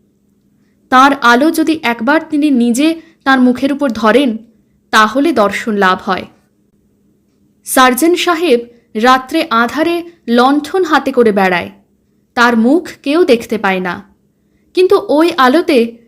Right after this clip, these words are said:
সে সকলের মুখ দেখতে পায়, আর সকলে পরস্পরের মুখ দেখতে পায়। যদি কেউ সার্জেনকে দেখতে চায়, তাহলে তাকে প্রার্থনা করতে হয়, বলতে হয়, "সাহেব, কৃপা করে একবার আলোটি নিজের মুখের উপর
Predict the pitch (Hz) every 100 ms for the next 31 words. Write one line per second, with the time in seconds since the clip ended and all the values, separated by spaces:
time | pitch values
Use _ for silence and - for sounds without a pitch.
0 | _ - - 285 359 381 370 320 311 240
1 | 233 202 190 196 190 185 - - _ _
2 | _ _ - 226 220 - 208 226 240 359
3 | 240 214 220 - 208 208 202 320 - 190
4 | 190 185 185 170 208 _ _ _ _ _
5 | _ _ _ - 277 330 381 349 339 370
6 | 330 247 233 320 330 285 262 - 349 330
7 | 208 220 - _ _ _ - 302 285 359
8 | 370 359 349 339 - 240 240 330 339 214
9 | 196 208 214 180 - _ _ _ _ _
10 | - 208 220 233 277 320 226 - _ _
11 | _ _ _ - - 240 233 320 - -
12 | _ _ _ _ 294 311 339 349 359 359
13 | 285 262 330 320 247 277 294 330 262 240
14 | 285 247 247 277 302 330